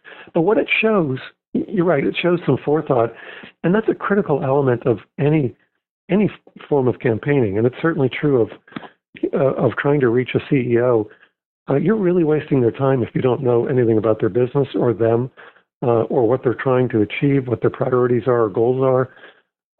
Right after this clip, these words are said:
and, and how you can, as, as others have put it, how you can help them see around the corner, what's happening next, where, what's, what's about to affect them. Um, and if you don't know those things about the, about the recipient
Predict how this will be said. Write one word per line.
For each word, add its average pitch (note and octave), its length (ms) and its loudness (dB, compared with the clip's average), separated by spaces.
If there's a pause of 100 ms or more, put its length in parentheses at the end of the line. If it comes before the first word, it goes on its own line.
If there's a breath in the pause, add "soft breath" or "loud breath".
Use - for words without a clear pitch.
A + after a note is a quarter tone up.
(360)
and, C3 400 0
and C3 240 0
how D#3 240 0
you D3+ 160 0
can, B2+ 400 0
as, D3 560 -2 (180)
as B2+ 160 2
others B2+ 280 0
have A2+ 120 -6
put C3+ 200 0
it, A2+ 100 -2
how C#3+ 140 -2
you D3+ 80 -2
can C#3+ 120 -2
help B2 220 -4
them A#2+ 240 0
see D3 80 2
around A#2 360 2 (440 soft breath)
the - 80 -4
corner, A#2 400 0
what's B2+ 220 0 (100)
happening B2+ 440 0
next, - 420 -2
where, C3 400 2 (480)
what's, - 420 -4 (140)
what's E3+ 280 -2
about C#3 320 0
to C3 100 0
affect - 380 -2
them. G2 220 0 (600 loud breath)
Um, A#2+ 340 0 (500)
and D3 100 0
if C3+ 120 -4
you G3+ 60 2
don't C4+ 240 -2 (160)
know D3+ 200 2
those F3 280 -2
things F#3 240 2
about D3 300 -2
the, C#3+ 360 0
about C3 260 0
the C#3 80 0
recipient D3 540 0